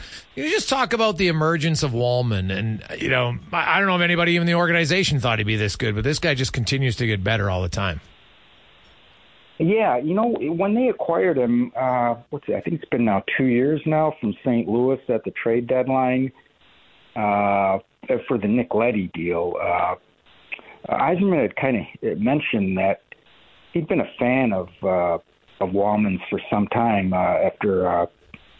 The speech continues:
Speaker 2: watching him come up, uh, through college and, uh, and in the Saint Louis organization. And, uh, you know, with him, I, it was just a matter of, of getting the opportunity.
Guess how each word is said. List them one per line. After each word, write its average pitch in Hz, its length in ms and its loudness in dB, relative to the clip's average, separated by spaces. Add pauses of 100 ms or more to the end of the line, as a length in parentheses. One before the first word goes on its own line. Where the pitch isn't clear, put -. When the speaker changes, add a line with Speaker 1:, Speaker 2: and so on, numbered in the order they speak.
(400)
Speaker 2:
watching 101 380 0
him 90 140 0
come 101 220 0
up, 95 300 -2
uh, 90 340 0 (140)
through 90 140 -2
college 98 640 0 (380)
and, 90 400 -4
uh, 85 280 2 (720)
and 98 160 0
in 98 140 2
the 92 80 0 (100)
Saint 98 200 0
Louis 107 260 2
organization. 95 960 0 (480)
And, 107 320 0
uh, 107 360 2
you 95 360 -2
know, 147 100 2
with 151 200 0
him, 196 220 2
I, 117 220 0
it 120 180 0
was 123 200 2
just - 180 -6
a 151 60 0
matter 135 380 2
of, 92 80 -4 (180)
of 90 160 -4
getting 120 320 2
the 107 80 2
opportunity. 110 1000 0